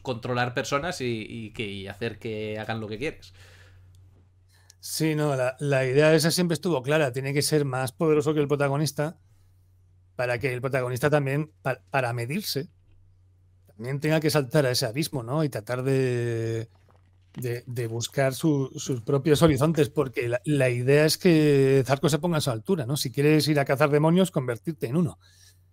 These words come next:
Speaker 2: E-, ese, esa era la idea. Y claro, el hecho, claro, mucha gente dice, "No, es que Zarco esto, Zarco aquello". Bueno, vamos a ver. Yo creo que cualquier persona que tuviera ese poder telepático y de control mental, que es un poco lo más... Ya no solamente es leer, leer la, la mente,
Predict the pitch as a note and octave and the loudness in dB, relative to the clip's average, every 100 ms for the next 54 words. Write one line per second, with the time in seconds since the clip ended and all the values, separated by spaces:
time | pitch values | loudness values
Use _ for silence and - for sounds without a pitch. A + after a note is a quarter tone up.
0 | _ _ C#3+ - D#3 - - D#3+ B2 F#2 | _ _ -10 -4 -2 -2 -2 -4 -4 -10
1 | E2 - - _ _ _ _ _ - D3+ | -16 -20 -20 _ _ _ _ _ -6 2
2 | E3+ C#3+ A#2+ C3+ C#3+ E3 E3+ E3 D#3+ - | 4 4 2 0 2 2 2 4 0 0
3 | C#3 C#3+ C3+ C#3 B2+ C#3+ A3+ - A#3+ A#3 | -8 -6 -4 -4 -4 -2 -2 0 0 0
4 | A#3+ B3 B3 C4+ A3 A#3 A3+ A#3 A#3 B3 | 0 0 0 0 2 0 0 0 0 -2
5 | B3 B3 B3 C#3+ C3 C#3 D3+ B2+ - - | -2 -2 -2 -4 -4 2 2 2 -4 -16
6 | _ _ - C#3+ F#3 G3+ D#3+ C#3 E3+ D3+ | _ _ -2 2 2 4 2 2 0 0
7 | F3 D3 C#3+ D3+ C#3 - _ - - D3+ | 0 0 0 2 0 -2 _ -8 -4 0
8 | D3 C#3 C#3+ C3 D3 B2 C#3+ C#3 C#3+ C#3+ | 2 6 6 4 -2 -2 -2 -2 -2 -2
9 | C3+ C3 C3 C3 E3+ F#3 D3 B2 C3+ D#3 | -2 -4 -6 -2 2 2 2 0 0 0
10 | C#3+ B2+ C3 A#2 A#2 A2 A2 G#2 - _ | -2 -6 -8 -6 -6 -6 -10 -10 -14 _
11 | _ _ _ _ _ _ A#2+ B2 C#3 D#3 | _ _ _ _ _ _ -8 -2 0 2
12 | D3+ C#3+ D3 C3+ C3+ C3+ C3 C#3+ C3+ C3+ | 2 2 2 2 2 0 -2 -4 -2 -2
13 | C3 B2+ A#2 - C#3 C3 E3 B2+ - - | 0 -2 -2 -4 -2 2 2 0 -6 -20